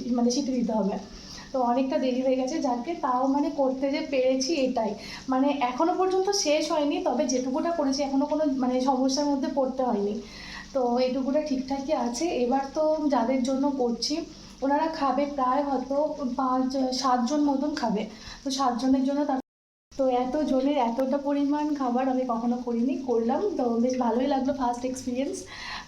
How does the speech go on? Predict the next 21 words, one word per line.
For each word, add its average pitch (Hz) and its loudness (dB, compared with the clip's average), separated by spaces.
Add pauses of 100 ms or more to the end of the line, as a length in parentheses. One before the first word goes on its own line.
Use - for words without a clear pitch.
করতে 254 0 (100)
পেরেছি, 262 4 (120)
এটাই 247 0
সব 233 0 (100)
থেকে 262 -2 (100)
বড় 226 -2 (120)
কথা। 202 -6 (580)
তো 233 -6 (360)
আগের 277 0
দিন 381 2 (100)
কালকে 254 2
আসলে 302 -2
সন্ধ্যাবেলা 269 2
মাকে 254 0
সব 294 2
ফোন 262 2
করে 277 2 (100)
জিজ্ঞাসা 247 0
করে 269 0
নিয়েছিলাম 254 0 (100)
যে 285 2